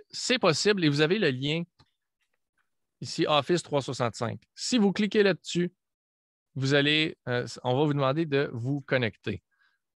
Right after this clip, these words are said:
Donc, est-ce que j'ai mon compte ? Fait que ça va être votre code étudiant at cégep outaouais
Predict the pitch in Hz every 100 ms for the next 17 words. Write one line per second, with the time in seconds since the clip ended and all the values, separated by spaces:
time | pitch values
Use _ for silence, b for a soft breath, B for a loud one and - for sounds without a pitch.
0 | _ _ 156 156 - - B B B -
1 | 135 - - 170 139 151 151 143 B B
2 | B B B _ _ _ 135 135 120 160
3 | 170 151 143 156 156 151 202 185 156 151
4 | 151 170 180 - _ _ _ _ _ 147
5 | 147 - 151 139 147 - 139 131 143 151